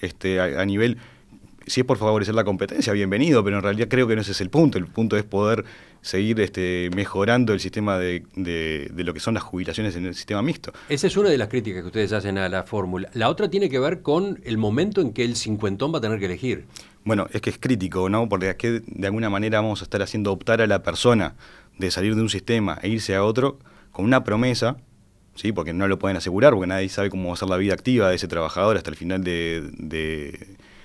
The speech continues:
Speaker 1: del momento en que se genere causal jubilatoria. Y si lo hacemos optar con cincuenta y un años, le dejamos todavía en promedio doce años de vida activa para poder ver cuál es el resultado.
Speaker 2: ¿Cuándo es que van a tener que elegir los cincuentones según el plan?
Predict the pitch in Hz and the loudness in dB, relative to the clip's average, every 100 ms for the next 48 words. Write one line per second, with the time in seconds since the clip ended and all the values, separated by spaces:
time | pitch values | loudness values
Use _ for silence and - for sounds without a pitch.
0 | - - 85 90 104 104 95 85 85 82 | -20 -12 -6 -4 -2 -2 -4 -4 -6 -8
1 | 80 - - 98 87 85 98 107 104 104 | -10 -10 -4 -2 -2 -2 -2 -2 0 2
2 | 98 90 - - - - - - 95 87 | 2 0 -4 -14 -20 -20 -12 -6 -2 0
3 | 123 117 110 120 - 95 85 76 - 101 | 0 0 2 2 2 0 -4 -8 -6 -4
4 | 101 101 104 123 123 107 92 92 120 - | 0 2 2 4 4 2 0 -4 -8 -20
5 | _ _ - 90 87 117 104 95 107 101 | _ _ -4 -2 0 0 2 2 4 2
6 | 90 92 110 131 101 95 113 110 107 120 | 0 0 2 2 2 4 4 4 4 4
7 | 101 82 87 - 92 95 107 110 90 107 | 2 -2 -10 -6 0 2 4 2 0 0
8 | 120 135 90 85 90 101 101 113 - - | 2 2 0 0 2 2 2 0 0 -12
9 | - 104 107 95 87 87 101 135 85 - | -2 0 2 0 -6 -4 2 2 2 2
10 | 135 151 143 120 113 101 101 92 87 90 | 2 2 0 0 0 -2 -2 -2 -2 -4
11 | 87 80 87 87 104 104 95 98 87 95 | -6 -8 -8 -6 -4 -4 -4 -6 -6 -6
12 | 80 | -8